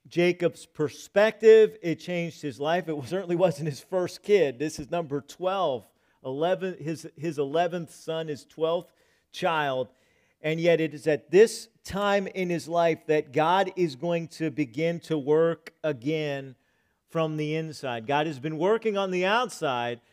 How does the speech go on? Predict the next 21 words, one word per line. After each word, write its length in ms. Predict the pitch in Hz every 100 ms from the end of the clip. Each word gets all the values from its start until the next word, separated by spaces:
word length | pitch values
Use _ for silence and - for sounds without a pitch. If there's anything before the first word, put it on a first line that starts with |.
| _ _
Now 220 | 139 175
God 360 | 160 139 165 160
is 100 | 120
gonna 220 | 165 160
again 320 | 143 139 160
begin 480 | 147 143 147 147 147
working, 500 | 147 147 151 147 143 - 135
uh, 200 | 127 127
or 200 | 147 139
renew 440 | 127 143 156 180
working 400 | 151 147 143 143
on 100 | 131
the 140 | 131 135
inside. 460 | 135 - 127 123
And 120 | 123
so 160 | - 139
tonight, 380 | - 147 160 160
as 120 | 131
we 120 | 143
look 240 | 147 160 160
at 240 | 147